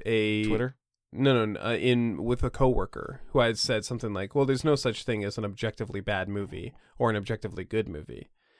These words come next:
Speaker 1: And he has been like, "Well, we can say that there's an objectively bad movies, can't we?" And I said, "No."
Speaker 2: That's an
Speaker 1: You are
Speaker 2: interesting take.
Speaker 1: destroying the concept of art when you say something like that.
Speaker 2: Why? Like, what was his example of an objectively good movie? Speed Racer?
Speaker 1: No, he's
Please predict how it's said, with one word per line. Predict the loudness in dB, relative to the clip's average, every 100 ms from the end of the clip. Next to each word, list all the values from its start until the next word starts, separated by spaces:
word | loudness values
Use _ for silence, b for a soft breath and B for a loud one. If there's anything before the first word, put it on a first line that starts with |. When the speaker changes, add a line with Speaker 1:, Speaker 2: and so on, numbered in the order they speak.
| _
Speaker 1:
And | -4
he | 0
has | -2
been | 0 -2
like, | -2 -4
"Well, | 6 8 8 6 2 -6 -16 _ _ _ -2
we | 0
can | 0
say | 4 4
that | 4
there's | 2 0
an | -2
objectively | -6 -2 -2 -2 -8
bad | -6 -2 -2 -2
movies, | -4 -6 -10
can't | -10 -10
we?" | -6 -6
And | -6 -10
I |
said, | -10 -10 -6
"No." | -6 -6 -12 -20 _ _ _
Speaker 2:
That's | -6 0
an | 2
Speaker 1:
You |
are |
Speaker 2:
interesting | 2 2 -2 -6
take. | -8 -8 -10 -8
Speaker 1:
destroying | -6 -4 -4 -4 0 4 4 2 -4 -8 -6
the | -6
concept | -4 -4 -4 -4 -6 -8
of | -6
art | -4 -4 -6 -10
when | -8 -8
you | -8
say | -8
something | -8 -10 -12
like | -14 -14
that. | -12 -12
Speaker 2:
Why? | -10 -8 -6 -6
Like, | -8 -4
what | -2
was | 0 -2
his | -4 -6
example | -6 -6 -4 -6
of | -6 -8
an |
objectively | -10 -10 -12 -10 -12 -14
good | -12 -12
movie? | -12 -14 -14 -20 -16
Speed | -8 -6 -4
Racer? | -6 -8 -6
Speaker 1:
No, | 4 6
he's | 6 2 0